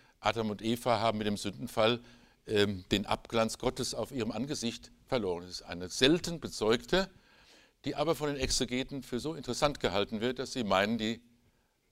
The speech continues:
sei hier gemeint. Dagegen spricht aber ein Befund, äh, haben verloren,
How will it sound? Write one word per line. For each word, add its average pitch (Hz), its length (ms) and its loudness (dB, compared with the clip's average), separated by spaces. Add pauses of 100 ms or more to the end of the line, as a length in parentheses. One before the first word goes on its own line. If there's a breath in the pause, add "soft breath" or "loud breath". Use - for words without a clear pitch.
(140)
sei 98 220 2
hier 95 120 -2
gemeint. 82 460 -2 (760 soft breath)
Dagegen 143 680 0
spricht - 460 -4
aber 110 440 4 (640)
ein 120 320 4
Befund, 123 720 -2 (1000)
äh, 104 240 0 (560)
haben 120 460 4
verloren, 117 720 -4